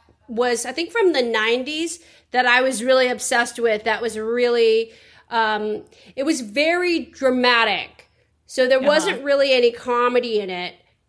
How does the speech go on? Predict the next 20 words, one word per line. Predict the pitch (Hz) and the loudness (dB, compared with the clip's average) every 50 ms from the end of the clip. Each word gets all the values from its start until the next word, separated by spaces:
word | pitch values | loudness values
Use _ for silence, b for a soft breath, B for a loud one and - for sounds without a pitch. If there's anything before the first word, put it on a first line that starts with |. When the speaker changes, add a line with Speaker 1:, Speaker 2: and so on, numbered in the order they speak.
| _ _ | _ _
Speaker 1:
but | - 240 226 | 0 2 2
it | 233 240 233 | 2 2 2
was | 233 220 - 208 | -2 -2 -2 -6
very, | 185 190 220 233 240 233 226 226 226 226 226 220 220 220 220 214 | -4 0 0 2 2 2 4 4 2 2 0 -2 -4 -4 -6 -6
uh, | 208 208 202 185 - - _ _ _ _ - | -6 -6 -6 -6 -8 -10 _ _ _ _ -2
it | 262 | -2
was | 240 247 | 0 0
like | 262 247 247 | 0 -2 -2
a | 240 | -2
soap | - 254 247 226 233 | 0 0 0 2 2
opera, | 220 208 208 208 190 | 0 -2 -2 -4 -6
but | 196 208 202 | -6 -6 -4
it | 185 | -4
was | 214 202 196 | -4 -4 -2
really | 208 214 214 208 202 | -2 0 0 0 0
great. | 208 214 202 190 190 | 0 0 0 0 0
It | 254 | 0
was | 277 311 311 - | 0 0 0 -2
closer | - - 330 330 339 - 392 349 | 2 2 2 4 4 2 -2 0
to | - 302 - | 0 -2 -2